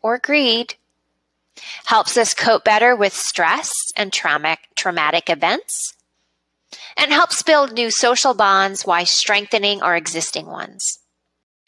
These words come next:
Here are a few examples of some strategies to help promote a gratitude practice. You may opt to adopt a gratitude journal.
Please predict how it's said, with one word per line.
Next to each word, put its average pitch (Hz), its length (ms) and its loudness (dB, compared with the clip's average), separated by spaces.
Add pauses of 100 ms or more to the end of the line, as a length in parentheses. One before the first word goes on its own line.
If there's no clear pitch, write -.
Here 381 200 4
are 440 140 6
a 285 60 2
few 277 220 2
examples 214 540 0
of 208 100 0
some 202 200 -6
strategies 185 760 -2
to 214 80 0
help - 220 -2
promote 175 360 -2
a 180 40 0
gratitude 175 540 -4
practice. - 720 -6 (680)
You 226 200 0
may 269 260 4
opt 170 380 0
to 190 160 -2
adopt - 680 -2 (100)
a - 80 0
gratitude 247 640 0
journal. 160 520 -8